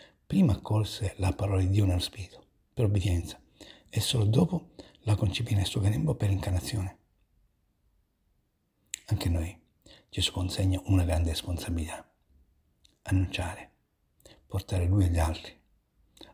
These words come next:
a coloro che incontriamo e a chi ci ha affidato. La comunità cristiana così diviene la famiglia di Gesù ed è molto più larga di quella naturale,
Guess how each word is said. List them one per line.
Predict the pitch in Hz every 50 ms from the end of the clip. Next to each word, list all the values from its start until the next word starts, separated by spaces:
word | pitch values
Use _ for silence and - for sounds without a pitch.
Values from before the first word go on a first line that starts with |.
| _
a | - -
coloro | - - - 101 101
che | 95 95
incontriamo | 101 95 - - 90 87 - - 87 85 85 - - - _ _ _ _ _ _ _
e | - 120
a |
chi | - - -
ci | - - 90
ha |
affidato. | - - 101 87 80 - - - - - _ _ _ _ _ _ _ _ _ _ _ _ _ _ _ _ _ _ _ _ _ _ _ _ _ _ _ _ _ _ _ _ _ _ - - - - - - -
La | - 110 104
comunità | 101 110 110 110 101
cristiana | - - - - 120 113 95
così | 90 85 - 92
diviene | 87 92 92 95 92 92 98 - - _
la | - 101 95
famiglia | 85 - 92 87 82 78 80
di | 80
Gesù | 80 80 - - - - - _ _ _ _ _ _ _ _ _ _ _ _ _ _ _ _ _ _ _ _ _ _ _ _ _ _
ed | - 110
è | 101
molto | 98 95 92 90 - - -
più | - - 95
larga | 87 82 80 80 80 - - 92
di | 85 85
quella | 85 85 82 80
naturale, | 85 82 - - 87 82 82 80 - - - _ _